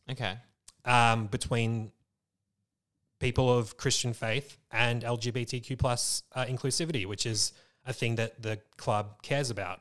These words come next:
Speaker 1: Yeah.
Speaker 2: And kinda had to tell this guy who was gonna be the C E O, "If you can't get him, um, on board with this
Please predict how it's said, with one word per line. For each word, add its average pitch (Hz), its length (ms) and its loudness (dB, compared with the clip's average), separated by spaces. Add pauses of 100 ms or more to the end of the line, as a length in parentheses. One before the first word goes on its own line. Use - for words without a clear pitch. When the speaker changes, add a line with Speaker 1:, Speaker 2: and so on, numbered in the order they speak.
Speaker 1:
Yeah. 98 240 -6 (340)
Speaker 2:
And 110 640 -4 (140)
kinda 104 180 -4
had 104 120 -4
to 110 100 -8
tell 107 160 -6
this 104 180 -6
guy 104 240 -2
who 107 100 -6
was 101 160 -8
gonna 104 160 -8
be 101 100 -8
the 101 100 -8
C 104 320 -4
E 123 60 -4
O, 120 240 -4 (560)
"If - 260 -10
you 117 100 -2
can't 117 280 0
get 113 120 -2
him, 110 140 -4 (120)
um, 110 280 -8
on 113 140 -4
board 117 240 -2
with 110 120 -4
this - 380 -2